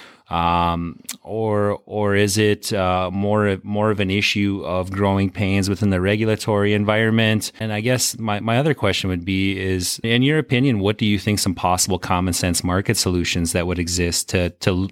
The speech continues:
to lead to continued reliability and affordability for North Dakota citizens? Ultimately, that's fine. You don't have to like coal and you don't have to like nitro-,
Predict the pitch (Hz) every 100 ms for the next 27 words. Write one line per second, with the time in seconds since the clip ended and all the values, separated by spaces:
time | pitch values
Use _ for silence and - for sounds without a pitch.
0 | _ - 92 104 156 160 - 101 92 95
1 | 104 90 85 87 85 85 85 87 85 85
2 | 85 95 90 85 87 87 82 90 87 82
3 | - 92 87 - 90 - 87 87 - -
4 | - - 120 127 117 104 107 101 101 -
5 | - - - 95 120 - - 131 147 143
6 | 95 87 101 135 117 95 113 113 - 113
7 | 101 92 - 87 90 107 101 107 87 92
8 | 95 101 92 92 92 87 -